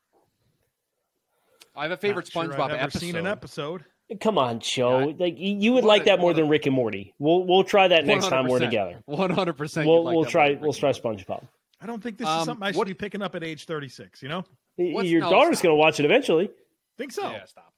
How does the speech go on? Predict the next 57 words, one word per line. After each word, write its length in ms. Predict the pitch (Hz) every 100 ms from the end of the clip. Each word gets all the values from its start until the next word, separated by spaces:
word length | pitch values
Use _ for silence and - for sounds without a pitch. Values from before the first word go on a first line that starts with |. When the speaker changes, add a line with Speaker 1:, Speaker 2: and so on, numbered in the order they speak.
| -
Speaker 2:
Okay. 200 | 190 208 220
Speaker 3:
Maybe. 300 | 202 311 302
Speaker 1:
What 80 |
do 60 | 285
we 80 | 285
think 200 | 277 233
the 80 | 175
highest, 400 | 190 196 185 -
what 140 | 135 170
do 60 |
we 60 | 233
think 120 | 247
the 80 | 190
highest 380 | 156 170 180 -
rated 480 | 143 151 143 135 -
SpongeBob 500 | - 139 139 127 117
episode 340 | 123 113 113 104
is 200 | 120 107
on 120 | 110
I 160 | 107 107
M 80 | 104
D 120 | 104
B? 160 | 101 - _ _ _ _ -
Speaker 3:
Oh, 380 | 139 135 104 92
jeez. 760 | - - 120 139 131 113 - - _ -
Uh, 80 | 151
the, 140 | 156 156
from 180 | 160
a 60 | 147
number 360 | 143 214 269 262
or 160 | 175
the 120 | 147 147
actual 340 | 147 - 135
episode? 440 | 131 131 - 110 - _ _ _ _ -
'Cause 140 | 156
this 180 | 170 175
is 120 | 151
not 180 | 165 156
a 40 |
Joe 200 | 143 151
question 360 | 147 139 127 135
either 160 | 120 110
way. 260 | 110 - _ _ -
But 240 | 127 123 113
Speaker 2:
So 160 | 214 208
Speaker 1:
From 140 | 165
a, 40 | 220
Speaker 2:
SpongeBob's 460 | 277 208 226 170
Speaker 1:
like, 80 | 170
Speaker 2:
mother 160 | 202 226
Speaker 1:
from 80 | 190
a 40 |
Speaker 2:
is 60 | 147
a 40 |
Speaker 1:
rating 200 | 160 147
Speaker 2:
cookie. 140 | 127 -
Speaker 1:
perspective. 400 | 120 101 -